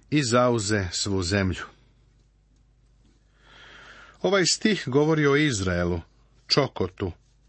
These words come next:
koji je Bog izvadio iz Egipta i zasadio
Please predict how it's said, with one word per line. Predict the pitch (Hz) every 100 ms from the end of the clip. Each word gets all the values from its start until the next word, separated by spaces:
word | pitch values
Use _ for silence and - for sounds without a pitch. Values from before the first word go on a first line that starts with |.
| _ _ _
koji | - 123 117
je | 107
Bog | 117 131 110
izvadio | 131 131 143 113
iz | 95 90
Egipta | 110 131 156 - 143 123 - _ _ _ _ _
i | 180
zasadio | 160 104 - 113 110 117 123 127